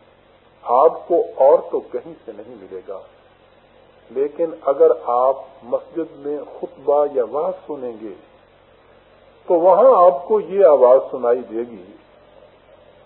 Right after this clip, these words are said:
کہ مسلمان اس لیے ذلیل اور خوار ہے کہ اس نے مذہب کو چھوڑ دیا ہے، اور اس کی تفصیل یہ بتائی جائے گی کہ مغرب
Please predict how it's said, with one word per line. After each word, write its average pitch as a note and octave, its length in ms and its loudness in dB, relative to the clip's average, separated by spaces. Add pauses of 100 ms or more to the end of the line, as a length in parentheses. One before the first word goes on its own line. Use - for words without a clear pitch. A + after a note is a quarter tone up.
کہ D#3 100 -6
مسلمان F#3 680 0 (100)
اس G#3 220 -10
لیے G#3+ 360 -2
ذلیل D#3 420 -6
اور C#3 180 0
خوار B2+ 420 0
ہے A2+ 180 -2 (920)
کہ A#2+ 80 -12 (100)
اس F3 260 -12
نے D3 200 -6 (480)
مذہب G3 400 -6
کو D3+ 160 -8
چھوڑ A2+ 280 -10 (140)
دیا G2 200 -18
ہے، - 180 -20 (1600)
اور C#3+ 140 2
اس D#3+ 120 -6 (100)
کی C#3+ 180 -12
تفصیل E3+ 600 -8
یہ E3+ 100 0
بتائی A#2+ 400 2
جائے G#2+ 300 -2
گی A2+ 180 -20 (1120)
کہ A#2 40 -6 (120)
مغرب D#3+ 360 2